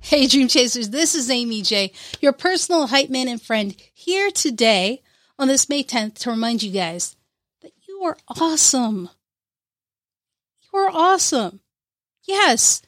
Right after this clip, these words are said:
don't ever forget that, guys. I'm always here to remind you of that. If you ever need that encouragement, reach out to me. I'm always on the socials. Just hit me up, right?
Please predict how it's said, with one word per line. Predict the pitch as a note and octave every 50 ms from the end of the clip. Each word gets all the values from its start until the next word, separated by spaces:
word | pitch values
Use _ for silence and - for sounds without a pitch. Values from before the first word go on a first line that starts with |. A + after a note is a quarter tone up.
| _ _
don't | - D4+ D#4+ F4
ever | F#4 E4 D#4+
forget | C#4 - E4 C4 - - -
that, | - G#3 - -
guys. | F#3 F#3+ F#3
I'm | A#3+ - A#3+ C4+
always | D4+ E4 E4 D4+
here | - D4 C#4
to | B3 A#3+
remind | A3+ G#3+ G#3 G#3 G#3 G3
you | F3+ F#3+ F3
of | D#3+
that. | F3 D#3+ D#3+ F3
If | F#3+ -
you | - -
ever | - D4+ D#4 E4+
need | D#4 D4+ D4 C4+
that | C4 A#3+ A#3
encouragement, | A3+ - - G#3+ G3+ G3 F#3+ - G3 G3 - _ _ _ _ _
reach | - C4+ C#4 C4 C4+
out | B3 A#3 A3+ -
to | A3+ A3
me. | G#3+ G#3+
I'm | G#3 G#3+ -
always | - B3 B3+ B3+ B3 A#3+ G#3+
on | A3+ G#3+
the | G3+ G3
socials. | - G#3+ G3 F#3+ - - F#3 F#3 F3+ - - _ _ _ _ _ _ _
Just | - A3 - -
hit | A#3 A#3+
me | A#3+ G#3+ G3
up, | F#3 D#3+ - _ _ _ _ _ _ _ _ _ _ _
right? | A3 G#3 G#3 G#3+ G#3+